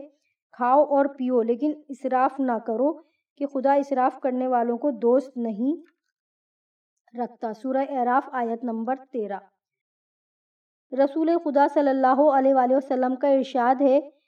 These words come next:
کہ ہم نہیں کھاتے مگر جب بھوکے ہوتے ہیں اور اگر کھاتے ہیں تو سیر ہو کر نہیں کھاتے۔ نان جو وہ بھی خشک پر قناعت کرنے والے امیر المومنین حضرت علی علیہ السلام سے ہمارا کس قدر فاصلہ ہے۔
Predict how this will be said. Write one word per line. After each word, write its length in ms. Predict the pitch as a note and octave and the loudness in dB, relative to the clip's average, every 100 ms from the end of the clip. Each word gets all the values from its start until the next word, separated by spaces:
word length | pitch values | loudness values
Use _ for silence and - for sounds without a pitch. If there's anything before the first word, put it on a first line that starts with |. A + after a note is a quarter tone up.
| _ _ | _ _
کہ 100 | D4+ C4+ | -8 -4
ہم 140 | D4+ | -2
نہیں 400 | D#4+ C#4+ A#3+ C#4+ | -2 -2 0 0
کھاتے 360 | C#4 A#3+ - A#3+ | 0 -4 -4 -4
مگر 240 | A#3+ C4+ B3+ | -2 -2 -2
جب 120 | C#4+ | -2
بھوکے 420 | A3 G#3+ A3 D4+ | -4 -8 -4 -2
ہوتے 300 | C#4 C4 C4+ | 0 -2 -4
ہیں 80 | C4+ | -4
اور 120 | C#4 | -2
اگر 220 | B3 C4 C4+ | -2 -4 -4
کھاتے 320 | C4 A3+ B3 | -4 -6 -4
ہیں 140 | C4+ B3+ | -4 -4
تو 140 | D4 | -6
سیر 440 | D4+ _ B3 A#3+ C4 | -10 _ -4 -4 -2
ہو 200 | A#3 A#3 | -2 -2
کر 200 | A#3+ A#3 | -2 -2
نہیں 260 | G#3+ G#3 | -4 -6
کھاتے۔ 360 | G#3 G3+ F#3+ F#3 _ _ _ _ _ _ _ _ _ _ _ _ - | -8 -14 -14 -20 _ _ _ _ _ _ _ _ _ _ _ _ -12
نان 500 | B3+ C4 C4+ D#4+ D#4 | -6 -2 0 0 0
جو 180 | B3 D#4+ | 0 -2
وہ 220 | B3+ C4+ | -2 -2
بھی 160 | B3+ D#4+ D#4+ | 0 0 -2
خشک 400 | D4 D4+ - _ - | -6 -6 -8 _ -4
پر 160 | D4 D4 _ - | -4 -4 _ -8
قناعت 460 | A#3+ A#3 B3+ B3+ | -4 -2 -4 -4
کرنے 280 | C#4 B3+ B3+ | -6 -4 -4
والے 300 | B3+ A#3+ B3+ | -2 -2 -2
امیر 240 | C4 A#3+ A#3+ | -2 -4 -4
المومنین 680 | B3+ A#3 A3+ A3+ B3 C4+ | -4 -4 -4 -2 -2 -2
حضرت 300 | C4 A#3 B3 | -2 -4 -6
علی 260 | B3 A#3 B3+ | -6 -4 -2
علیہ 140 | A#3+ | -2
السلام 500 | B3+ B3+ A#3 A3 A#3 A#3+ | -6 -6 -4 -4 -4 -6
سے 140 | C4+ | -6
ہمارا 380 | B3 A3+ A3+ A#3+ A#3+ | -6 -4 -4 -4 -6
کس 140 | C#4+ _ | -12 _
قدر 280 | A#3+ A3+ B3 B3 | -8 -6 -6 -6
فاصلہ 400 | G#3 G3+ A3 G#3 | -10 -10 -14 -12
ہے۔ 200 | G3 | -12